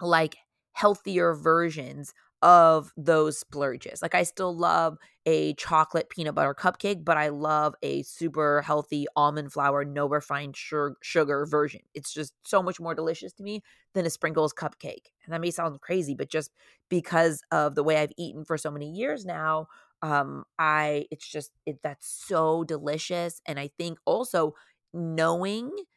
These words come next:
how it makes me feel afterwards, that, like, I can enjoy that and still feel good and my body's not jammed up and, like, I just feel good. It makes me enjoy it so much more. But that's not to say if I'm not at Mastro's, I'll have some of the butter cake or I'll,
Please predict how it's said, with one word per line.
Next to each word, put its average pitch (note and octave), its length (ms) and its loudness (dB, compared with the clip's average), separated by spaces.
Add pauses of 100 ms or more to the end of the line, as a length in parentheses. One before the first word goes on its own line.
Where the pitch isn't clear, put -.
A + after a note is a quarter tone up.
(240)
how G3 320 10
it F3+ 140 4
makes E3 240 -6
me D#3+ 160 -10
feel D#3+ 560 -2
afterwards, G#3+ 720 -4
that, G3 100 0
like, D#3+ 180 0
I D3+ 100 0
can D#3 340 -8
enjoy D3 420 -4
that F3 300 0
and D3 320 -8
still D#3+ 460 0
feel D#3+ 500 -2
good A3 380 0
and D3 80 -10
my C#3+ 120 -6
body's F#3 420 0
not F#3 220 -2
jammed F#3+ 340 -2
up F#3 280 4
and, D#3 120 -4
like, D3 220 -4
I C#3+ 60 -4
just D3 260 -12
feel F3 220 -2
good. A3 340 -2 (240)
It E3 80 0
makes E3 220 -4
me D#3+ 140 -8
enjoy E3 460 -2
it D3+ 260 -2
so C#3+ 220 -4
much C3 240 -10
more. E3 520 2 (340)
But A3+ 100 0
that's C#4 220 2
not A3+ 180 2
to F3 80 -6
say F3+ 420 2
if D#3+ 200 -2 (100)
I'm D#3+ 360 -2
not D3+ 320 -2
at - 120 -6
Mastro's, D#3+ 540 -2
I'll C#3 120 -6
have C#3+ 220 -8
some D3 180 -10
of C#3 100 -4
the C#3+ 80 -6
butter A3+ 380 -2
cake C#3 360 -6
or D3 140 0
I'll, C#3 200 -2